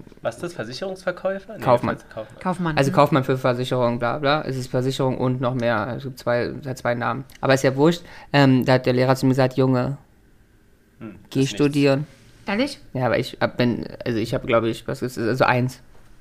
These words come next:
Speaker 2: Ich hatte eine eins plus in jedem, in jedem Fach, in jedem Dings. Also, „Junge,
Speaker 3: Hör auf.
Speaker 2: geh studieren, bitte. Also mach irgendwas.“
Speaker 1: Hast du auch in der Prenzlauer Allee gemacht?
Speaker 2: Richtig.
Speaker 1: Sagt er jedes Mal, wenn wir vorbeifahren, „Hier habe ich“, sagt er seit acht Jahren,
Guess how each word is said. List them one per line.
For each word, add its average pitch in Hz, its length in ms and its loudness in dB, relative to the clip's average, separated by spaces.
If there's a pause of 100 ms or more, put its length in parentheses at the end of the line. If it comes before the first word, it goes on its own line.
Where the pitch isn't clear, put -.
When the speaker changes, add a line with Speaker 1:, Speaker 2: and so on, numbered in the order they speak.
Speaker 2:
Ich - 60 -6
hatte 127 160 0
eine 127 240 0
eins 127 160 -6
plus 135 240 -2
in 131 100 -4
jedem, 127 420 -2
in 131 140 -4
jedem 127 320 -2
Fach, 147 280 2
in 123 120 -4
jedem 127 320 -2
Dings. 135 200 0
Also, 131 220 -4
„Junge, 135 380 -2 (1400)
Speaker 3:
Hör 208 140 -8
auf. 165 160 -10 (180)
Speaker 2:
geh 160 160 8
studieren, 135 380 4
bitte. 123 320 0 (180)
Also 139 180 4
mach 135 300 2
irgendwas.“ 139 600 6
Speaker 1:
Hast - 180 -10
du 143 60 2
auch 127 60 -2
in 127 40 -8
der 117 80 -4
Prenzlauer 165 560 -2
Allee 190 360 -6
gemacht? 226 380 -6
Speaker 2:
Richtig. 226 600 4 (640)
Speaker 1:
Sagt 151 180 -6
er 190 80 4
jedes 143 140 -2
Mal, 147 80 0
wenn 127 80 -6
wir - 40 -16
vorbeifahren, 151 440 0
„Hier 233 240 -2
habe 226 180 -2
ich“, 220 300 -10
sagt - 220 0
er 113 80 0
seit 90 300 -8 (220)
acht - 200 -10
Jahren, 127 240 -2